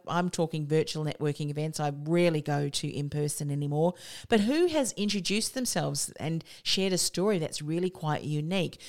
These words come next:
Who has unique angle to the expertise that they have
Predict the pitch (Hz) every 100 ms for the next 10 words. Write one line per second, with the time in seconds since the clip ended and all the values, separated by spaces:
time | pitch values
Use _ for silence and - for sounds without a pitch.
0 | - 214 240 240 185 185 180 170 190 208
1 | - 160 185 226 202 143 143 - - 190
2 | 170 180 175 - 165 165 262 196 - 165
3 | 156 151 156 147 143 143